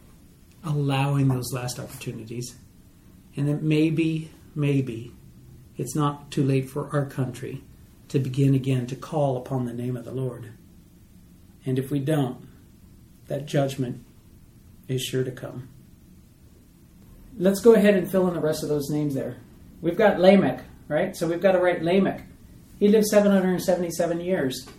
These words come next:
He was born when? Seven eighty-two. Seven eighty-two minus seven seven seven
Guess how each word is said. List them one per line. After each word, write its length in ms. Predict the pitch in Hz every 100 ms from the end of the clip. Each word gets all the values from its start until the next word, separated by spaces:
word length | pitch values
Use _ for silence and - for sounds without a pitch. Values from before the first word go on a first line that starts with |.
| - - -
He 160 | 170
was 160 | 170 156
born 300 | 143 143 151
when? 280 | 196 151 127
Seven 300 | 127 123 127
eighty-two. 640 | 131 143 139 160 135 - - - - - - - -
Seven 280 | 196 196 226
eighty-two 560 | 247 254 - 185 175
minus 360 | 180 170 170 -
seven 260 | 165 170 165
seven 300 | 165 156 151
seven 460 | 165 135 127 127